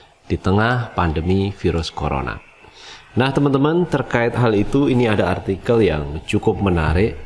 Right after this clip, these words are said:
dari Detik News, teman-teman. Partai Demokrat bela Ibas, pendukung Jokowi jangan kebakaran jenggot. Wow, ini judul yang cukup menarik dari Detik News, teman-teman. Partai Demokrat membela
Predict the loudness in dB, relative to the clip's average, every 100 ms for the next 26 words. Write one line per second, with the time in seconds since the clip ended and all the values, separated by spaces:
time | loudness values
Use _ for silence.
0 | -6 -2 0 0 -2 -2 0 0 0 2
1 | 2 2 2 2 2 2 0 -2 -16 -20
2 | -20 -20 -20 -20 -20 -20 _ _ _ -2
3 | -2 0 0 2 2 2 2 2 2 -2
4 | 0 0 2 2 2 0 0 -2 -4 -2
5 | 0 0 2 0 2 0 2 2 2 0
6 | 0 2 2 2 0 0 0 2 0 -2
7 | -2 -2 -2 0 -2 -2 -6 -8 -10 -2
8 | 0 0 -6 -14 -6 -2 2 2 0 -6
9 | _ _ _ -2 2 2 4 2 0 -2
10 | 0 -2 0 0 2 2 0 0 -2 0
11 | 0 -2 0 0 0 0 -2 -2 -2 -2
12 | -4 -8 _ _ _ -20 -20 -20 _ 0
13 | 0 2 2 2 2 2 2 2 2 4
14 | 4 4 4 2 2 0